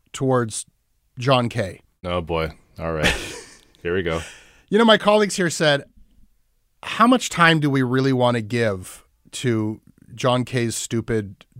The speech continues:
Speaker 1: dog shampoo incident?" And I think the answer is a considerable amount. <laughs> If you missed this, and few did, I think this might have been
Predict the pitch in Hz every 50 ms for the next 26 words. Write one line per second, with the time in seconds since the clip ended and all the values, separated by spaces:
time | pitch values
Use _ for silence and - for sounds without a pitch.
0 | 113 113 127 117 117 120 117 - - 127 110 104 101 - 127 127 117 110 104 98
1 | - 113 107 104 - - 95 95 95 92 - - _ _ _ _ _ _ _ _
2 | _ _ _ _ _ _ _ _ _ _ _ _ _ 143 143 143 139 139 143 139
3 | 220 214 190 156 147 151 147 - - 139 135 131 117 - - - _ _ _ -
4 | 127 - 143 131 - - 185 170 175 170 160 143 143 139 127 123 117 101 - -
5 | - - - _ _ _ - 151 - - 151 156 - - - - - 359 359 -
6 | - - - - - - - - _ _ _ _ - _ _ _ - - - -
7 | - - - - _ _ - 285 330 - - 320 294 277 233 220 113 110 - -
8 | - 113 107 98 104 - - - - - 139 139 139 139 139 131 - - _ _
9 | _ - - - - - 160 220 330 392 392 320 190 120 131 147 175 139 104 90
10 | 95 110 107 - 214 - 196 147 - 143 131 135 151 160 131 - 135 127 120 117
11 | 110 107 110 110